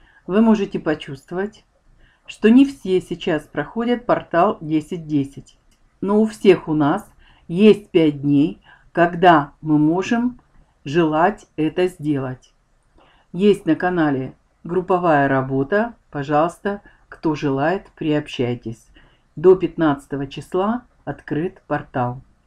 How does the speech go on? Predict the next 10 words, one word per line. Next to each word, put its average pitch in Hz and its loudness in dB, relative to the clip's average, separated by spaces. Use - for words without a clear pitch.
Сегодня 262 2
вашему 185 -4
вниманию 214 0
я 185 0
предлагаю 185 -2
тему 202 0
«Переход 208 -2
в - -20
пятое 165 0
измерение, 190 -2